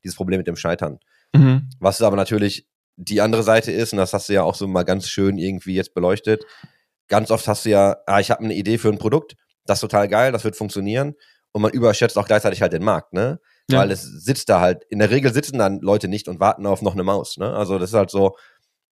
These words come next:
Speaker 1: du hast halt immer so, ja, wir haben ein geiles Produkt und du bist natürlich als Gründer überzeugt, musst du ja auch sein, aber es ist halt in der Regel nicht so, dass wenn du die Community nicht hast, dass die
Speaker 2: Safe.
Speaker 1: Leute dein Produkt sofort abkaufen, weil einfach niemand weiß, dass du da bist, ne? Deswegen reden wir hier ganz oft jetzt über die Creator Economy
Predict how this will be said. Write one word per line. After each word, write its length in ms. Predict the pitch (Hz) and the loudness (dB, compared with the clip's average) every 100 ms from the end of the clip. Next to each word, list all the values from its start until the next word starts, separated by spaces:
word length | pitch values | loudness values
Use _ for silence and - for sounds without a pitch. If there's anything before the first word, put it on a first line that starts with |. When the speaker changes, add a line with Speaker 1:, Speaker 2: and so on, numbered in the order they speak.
| _ | _
Speaker 1:
du 360 | - 107 104 101 | -6 -4 0 2
hast 160 | 117 | 2
halt 120 | 120 107 | 2 2
immer 160 | 117 | 0
so, 160 | 107 113 | 4 4
ja, 160 | 104 | 4
wir 80 | 95 | 2
haben 100 | 98 | 0
ein 40 | 113 | 2
geiles 240 | 113 113 | 2 0
Produkt 320 | 113 113 107 | -4 -4 -4
und 60 | 101 | -8
du 60 | |
bist 160 | 90 117 | -10 -6
natürlich 480 | 104 - 117 123 107 | -6 -6 -8 -6 -6
als 220 | 90 - | -8 -10
Gründer 320 | - 123 120 | -8 -2 0
überzeugt, 540 | 98 98 - 113 147 - | 0 0 0 -2 -2 -6
musst 240 | 98 113 120 | -8 -6 0
du 40 | |
ja 120 | 110 | 2
auch 100 | 101 | 2
sein, 320 | - 104 127 185 _ _ _ _ _ _ _ - | 0 0 0 -4 _ _ _ _ _ _ _ -2
aber 200 | 107 110 | 2 2
es 60 | |
ist 40 | 113 | 2
halt 160 | 107 | 0
in 100 | 113 | 2
der 120 | 107 101 | 2 4
Regel 300 | 120 113 101 | 2 4 2
nicht 220 | 110 - | 0 -4
so, 200 | 113 110 | 0 2
dass 200 | 104 - | 2 0
wenn 120 | 104 | -4
du 100 | 107 | -4
die 120 | 101 | -6
Community 400 | - 104 127 110 | -6 -4 -4 -4
nicht 180 | 87 87 | -6 -6
hast, 260 | 98 123 - _ _ _ _ _ _ - - | -6 -8 -16 _ _ _ _ _ _ -8 0
dass 80 | 123 | 2
die 40 | |
Speaker 2:
Safe. 80 | 107 | 4
Speaker 1:
Leute 180 | 107 104 | 2 0
dein 140 | 101 | 0
Produkt 220 | 113 123 | -2 -2
sofort 180 | 123 - | -4 -6
abkaufen, 400 | - - - - _ _ _ _ - | -6 -8 -10 -12 _ _ _ _ -2
weil 140 | 95 | 0
einfach 200 | 101 98 | 2 0
niemand 360 | 107 113 113 95 | 0 0 0 2
weiß, 220 | 98 110 | 0 0
dass 120 | 95 | -2
du 80 | - | -4
da 160 | 90 95 | 0 0
bist, 260 | 87 - | -2 -8
ne? 140 | 92 104 | -6 -4
Deswegen 680 | 92 - - 87 107 110 | -6 -12 -10 -2 0 0
reden 340 | 92 104 98 85 | 0 0 -2 -4
wir 120 | 113 | 0
hier 140 | 110 | 0
ganz 280 | 98 107 107 | 2 0 -2
oft 240 | 101 104 - | -4 -4 -4
jetzt 240 | 107 - | -4 -4
über 160 | 98 101 | -6 -6
die 100 | 95 | -6
Creator 400 | - 107 104 98 | -6 -2 0 0
Economy 640 | 95 98 95 90 95 90 | -2 -4 -6 -6 -6 -8